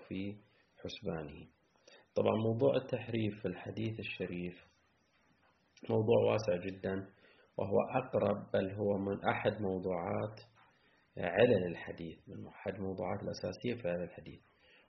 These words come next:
ولكن لا بأس أن نعطي إلمامة بسيطة عن هذا الموضوع، حتى، آه، إذا دخلنا إن شاء الله في الجانب التطبيقي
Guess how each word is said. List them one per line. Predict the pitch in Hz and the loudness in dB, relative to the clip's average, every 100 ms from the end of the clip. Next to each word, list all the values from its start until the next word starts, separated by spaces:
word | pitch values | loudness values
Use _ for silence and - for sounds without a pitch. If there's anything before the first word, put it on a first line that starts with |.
| - | 0
ولكن | 107 123 127 - 123 139 - | 6 6 6 2 2 2 0
لا | 107 | 0
بأس | 110 120 117 | 2 4 2
أن | 104 104 | 0 0
نعطي | 107 104 104 | 0 0 -2
إلمامة | 101 101 107 101 95 95 92 | 0 0 2 0 -2 -4 -4
بسيطة | 92 - 117 110 101 87 92 85 82 _ _ _ _ - | -4 -4 -4 -2 -4 -4 -4 -6 -8 _ _ _ _ -12
عن | 87 87 | -8 0
هذا | 107 113 | 2 4
الموضوع، | 110 104 95 92 95 104 107 - _ _ _ - | 4 4 2 2 0 0 -2 -14 _ _ _ -20
حتى، | - - 143 - - 110 107 120 131 - - | -4 4 4 4 0 4 6 4 2 -4 -2
آه، | 98 98 - | 2 2 0
إذا | 98 101 | 2 4
دخلنا | 98 104 - 110 98 | 4 0 -2 -2 -2
إن | 92 | -2
شاء | - 95 | -4 -2
الله | 92 | -2
في | 92 98 | -2 -6
الجانب | 87 101 90 | -4 -4 -4
التطبيقي | 85 - - 95 104 104 | -6 -8 -10 -6 -6 -4